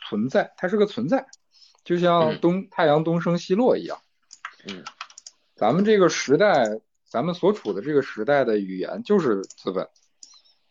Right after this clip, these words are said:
Speaker 1: 就是我往回看，就是整个人类的这个历史啊，每一个时期都有它自己的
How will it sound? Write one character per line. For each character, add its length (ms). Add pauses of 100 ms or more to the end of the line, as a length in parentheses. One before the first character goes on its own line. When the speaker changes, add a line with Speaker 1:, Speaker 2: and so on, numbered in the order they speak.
(140)
Speaker 1:
就 120
是 300 (880)
我 600 (120)
往 160
回 240
看， 340 (360)
就 160
是 240
整 280
个 140
人 160
类 160
的 80
这 100
个 60
历 140
史 180
啊， 200
每 160
一 120
个 320
时 240
期 240
都 200
有 120
它 140
自 180
己 140
的 280